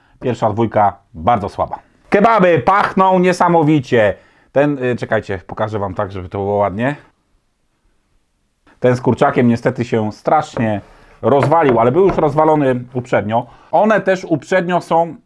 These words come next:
przygrillowane, dopiero potem są włożone do lodówek i wy możecie z tych lodówek je kupić w Żabce. Kroimy ten, który się już prawie rozpadł,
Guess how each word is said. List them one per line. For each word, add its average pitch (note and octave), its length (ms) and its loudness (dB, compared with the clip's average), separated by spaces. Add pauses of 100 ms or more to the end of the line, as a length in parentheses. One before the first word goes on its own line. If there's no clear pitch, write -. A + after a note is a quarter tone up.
(140)
przygrillowane, D#3 640 -2
dopiero C3+ 280 -6
potem D3 280 -4
są B2 180 -6
włożone B2 300 -2
do A#2 100 -2
lodówek B2 420 -2
i A#2+ 60 -14
wy B2 100 -6
możecie A#2+ 300 -8
z A#2+ 60 -16
tych A#2+ 160 -12
lodówek A2+ 380 -8
je A2 80 -12
kupić - 440 -14
w G#2 100 -8
Żabce. A2+ 480 -4 (160)
Kroimy E3 400 0
ten, D#3+ 180 0
który D3+ 240 -4
się D3 160 -2
już C#3 160 -4
prawie D3 320 0
rozpadł, C#3 480 0